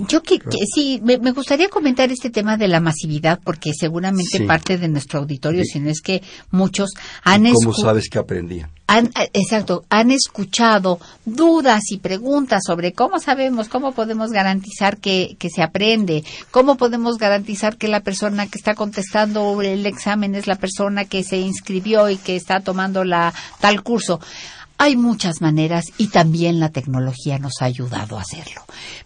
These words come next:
Speaker 1: Pero una cosa maravillosa que nos está permitiendo la tecnología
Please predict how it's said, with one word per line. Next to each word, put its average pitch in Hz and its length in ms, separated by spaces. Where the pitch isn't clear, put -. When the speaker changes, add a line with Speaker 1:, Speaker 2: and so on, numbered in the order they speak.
Speaker 1:
Pero 277 220
una 440 280
cosa 240 300
maravillosa 175 800
que 160 120
nos 147 180
está 175 240
permitiendo 156 540
la 139 100
tecnología 135 720